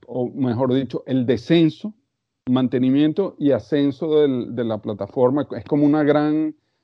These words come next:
un gran bastidor donde están los, el, el sistema mecánico, que como en un teatro que se bajan y se suben bastidores,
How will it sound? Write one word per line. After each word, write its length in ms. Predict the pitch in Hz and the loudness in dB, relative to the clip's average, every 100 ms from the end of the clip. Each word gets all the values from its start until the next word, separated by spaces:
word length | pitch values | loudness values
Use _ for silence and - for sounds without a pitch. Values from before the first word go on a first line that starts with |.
| - | -6
un 100 | 135 | 0
gran 220 | 143 143 | 2 4
bastidor 600 | 156 139 160 131 131 151 | 2 0 -2 0 0 -2
donde 280 | 165 131 113 | -2 -6 -8
están 320 | - 113 113 | -10 -10 -8
los, 400 | 135 131 120 107 _ - | -6 -6 -6 -12 _ -18
el, 160 | 117 - | -18 -14
el 140 | 117 | -14
sistema 380 | - 104 117 110 | -14 -14 -10 -4
mecánico, 580 | 123 147 170 143 - 196 _ _ _ _ - | -4 -2 -2 -2 -4 -10 _ _ _ _ -2
que 180 | 135 | 0
como 240 | 104 139 139 | 4 4 4
en 120 | 131 | 4
un 140 | 131 | 2
teatro 600 | 170 156 156 151 - 107 | 4 6 6 4 0 -6
que 100 | - | -8
se 180 | 113 127 | -14 -8
bajan 440 | 117 120 120 147 143 | -4 -4 -4 -8 -12
y 80 | |
se 160 | 123 120 | -12 -14
suben 880 | - 127 123 131 139 135 117 101 92 | -10 -8 -6 -6 -6 -6 -8 -10 -12
bastidores, 760 | 117 107 - 131 165 151 165 | -8 -8 -6 -4 0 0 -2